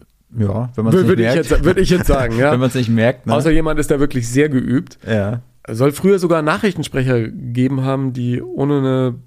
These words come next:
Speaker 2: bestimmte Betriebstemperatur äh, nicht vor die Kamera gegangen sind.
Speaker 1: Ja.
Speaker 2: Aber ich könnte das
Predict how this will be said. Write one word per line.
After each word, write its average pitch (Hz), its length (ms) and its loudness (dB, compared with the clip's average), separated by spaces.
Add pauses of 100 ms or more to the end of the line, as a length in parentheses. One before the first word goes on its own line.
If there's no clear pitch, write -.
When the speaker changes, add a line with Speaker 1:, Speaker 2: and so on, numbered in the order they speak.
(220)
Speaker 2:
bestimmte 139 640 -6
Betriebstemperatur 123 1120 -6 (680)
äh, 117 80 -6
nicht 113 140 -6
vor 123 100 -4
die 117 80 -2
Kamera 117 420 -6
gegangen 98 380 -12
sind. 123 200 -10
Speaker 1:
Ja. 107 180 -8 (720)
Speaker 2:
Aber - 260 -14
ich - 140 -20
könnte 98 260 -10
das - 560 -12